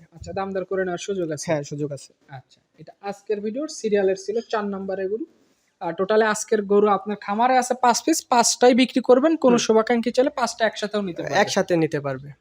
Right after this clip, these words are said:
Speaker 1: আচ্ছা, আর ঢাকার আগ-, যেহেতু আশেপাশে, আহ, থেকে যারা আসবে তাদের জন্য মানে বেশ সহজ হবে রাস্তাটা, যেহেতু কাছেই হবে। হুম, এটা হয়েছে।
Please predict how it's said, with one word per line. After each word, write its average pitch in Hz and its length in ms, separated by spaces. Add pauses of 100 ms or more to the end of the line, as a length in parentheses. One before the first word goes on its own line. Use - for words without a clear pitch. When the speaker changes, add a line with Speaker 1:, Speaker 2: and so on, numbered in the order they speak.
Speaker 1:
আচ্ছা, 139 320 (280)
আর 160 260
ঢাকার 185 360
আগ-, 202 300
যেহেতু 208 240
আশেপাশে, 214 800
আহ, 180 260 (120)
থেকে 208 200
যারা 202 260
আসবে 202 200
তাদের 214 280
জন্য 202 200 (560)
মানে 180 140
বেশ 190 140
সহজ 233 360
হবে 190 160
রাস্তাটা, 202 520
যেহেতু 196 220
কাছেই 190 360
হবে। 143 240 (1300)
হুম, 147 180 (600)
এটা 180 140
হয়েছে। 147 240